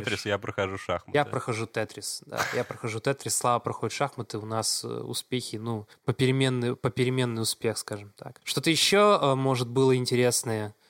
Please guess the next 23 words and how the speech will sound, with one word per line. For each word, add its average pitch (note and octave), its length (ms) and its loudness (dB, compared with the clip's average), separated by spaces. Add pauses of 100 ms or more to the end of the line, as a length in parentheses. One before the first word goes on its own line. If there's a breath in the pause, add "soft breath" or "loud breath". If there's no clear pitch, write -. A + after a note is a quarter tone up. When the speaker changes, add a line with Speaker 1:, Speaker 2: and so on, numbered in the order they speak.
(280 soft breath)
Speaker 2:
у B2 80 -8
тебя A2 400 2
Speaker 1:
Было. A2 80 4
Speaker 2:
за A#2 140 2
это A2 220 0
время? A2 400 -2
Speaker 1:
Было. C#3+ 220 -2
Speaker 2:
Давай, A2+ 240 2
рассказывай, G#2+ 560 -6
рассказывай. G#2+ 500 -10
Speaker 1:
Могу A#2+ 220 2
рассказать D#3+ 460 2
про C3+ 180 4
артиста C#3+ 560 -2
и A#2+ 160 -4
про C3+ 220 0
то, F3 160 0
как - 320 -2
просто D3 480 0
меня A#2 300 0
купить B2+ 420 -6
одним A2+ 380 -2
неймдропом. G2+ 720 -4